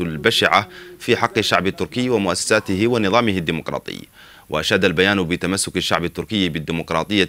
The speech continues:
والقدرة على الدفاع عنها بشتى الوسائل، معربا عن تضامنه مع الحكومة التركية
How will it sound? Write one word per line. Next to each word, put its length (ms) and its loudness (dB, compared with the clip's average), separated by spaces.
والقدرة 580 -2
على 180 0
الدفاع 400 0
عنها 280 0
بشتى 460 0
الوسائل، 680 0
معربا 480 -2
عن 160 -2
تضامنه 540 0
مع 180 2
الحكومة 580 -2
التركية 640 -2